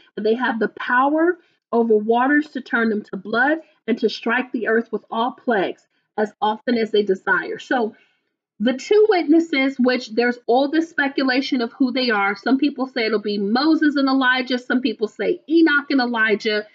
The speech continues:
And it can be all of that or none of the above,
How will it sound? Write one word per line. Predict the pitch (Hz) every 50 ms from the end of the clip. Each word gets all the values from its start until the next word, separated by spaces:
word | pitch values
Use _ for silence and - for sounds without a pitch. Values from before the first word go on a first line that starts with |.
| _ _ _ _ _ _ _ _ _
And | - 262 247 247 240 240 233 226 - - -
it | - 269 277 269
can | - 285 - -
be | 254 247 254 226 196 - - -
all | 220 262 302 330 349
of | 339 294
that | 330 311 302 294 294 294 -
or | 233 240
none | 226 220 220 233 240 233
of | 233 226
the | 233 220 214
above, | 208 208 196 196 185 143 - - -